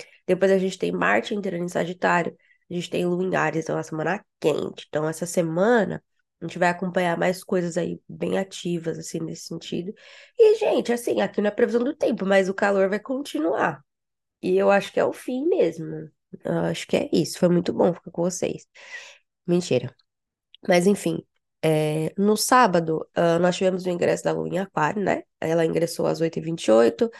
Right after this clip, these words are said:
Lua em Aquário, que é uma lua aí regida por um Saturno, mas ela tem uma energia bem diferente da Lua em Capricórnio, né? Que era uma lua exilada. Ontem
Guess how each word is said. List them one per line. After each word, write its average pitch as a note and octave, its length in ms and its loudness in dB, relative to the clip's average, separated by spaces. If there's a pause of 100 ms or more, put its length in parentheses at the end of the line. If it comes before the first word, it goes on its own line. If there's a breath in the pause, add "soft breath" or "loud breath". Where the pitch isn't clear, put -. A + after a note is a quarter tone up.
(420 loud breath)
Lua F#3+ 300 8
em F3 160 2
Aquário, E3+ 520 0
que F3 240 -4
é E3 100 2
uma E3+ 140 -2
lua E3 240 -2
aí D#3+ 60 0
regida D#3+ 420 -4
por D#3 220 -8
um D#3 100 -6
Saturno, G#3+ 680 2
mas E3+ 200 0
ela E3+ 160 0
tem E3+ 240 -2
uma E3+ 200 0
energia E3+ 360 0
bem F#3 180 0
diferente F3 380 -2
da F3+ 80 2
Lua F3 100 0
em E3+ 60 -2
Capricórnio, - 640 -4
né? E3+ 80 -2
Que - 120 -6
era D#3 120 -2
uma D#3 160 -2
lua D#3+ 340 0 (600 soft breath)
exilada. E3 720 2 (260)
Ontem G3+ 760 2